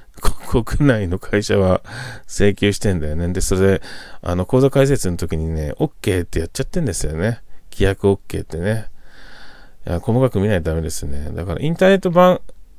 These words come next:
そうそう、インターバンクでお衣装、インターバンク自体がお衣装っていうのがないから、だから、あの、世界的にないわけですよ。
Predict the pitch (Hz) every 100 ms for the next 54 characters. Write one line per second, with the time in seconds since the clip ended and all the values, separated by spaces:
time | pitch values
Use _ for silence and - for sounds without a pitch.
0 | 55 62 71 156 - 113 165 175 196 190
1 | 202 196 117 101 107 - 127 160 - 175
2 | - - - - 196 220 247 247 240 233
3 | 226 226 120 123 135 143 139 135 95 123
4 | 127 - 90 82 - - - - - -
5 | - 190 196 180 170 160 123 110 110 104
6 | 95 92 82 82 - - - - - -
7 | - - - - - - - - - -
8 | - - - - - - - - - -
9 | - 139 160 160 165 120 135 127 90 85
10 | 80 78 73